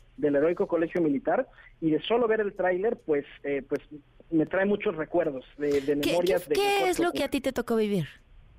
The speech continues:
Speaker 1: A ver, eh, el, el Heroico Colegio Militar y el sistema educativo militar tiene varias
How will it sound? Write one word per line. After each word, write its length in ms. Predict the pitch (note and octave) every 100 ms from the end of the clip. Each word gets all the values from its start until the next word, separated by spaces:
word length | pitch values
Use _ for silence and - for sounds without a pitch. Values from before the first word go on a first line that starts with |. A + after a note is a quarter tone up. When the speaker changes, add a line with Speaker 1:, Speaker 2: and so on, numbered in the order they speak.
| - - - - -
Speaker 1:
A 100 | F#3 F#3+
ver, 240 | F#3 - G3+
eh, 280 | G3+ G3+ G#3 - - -
el, 260 | A3 A3+
el 160 | A#3+ A#3+
Heroico 300 | C#4 D4+ E4
Colegio 320 | C4+ C4+ C4
Militar 340 | A3 G#3 B3
y 120 | A#3+ F3
el 160 | D#3
sistema 260 | D#3 A3 G#3+
educativo 300 | E3+ G3+ G3
militar 440 | E3 D#3 F3+ F#3 - - _ _
tiene 380 | G3+ G#3 G#3+ G#3+
varias 340 | F3+ F#3+ G3+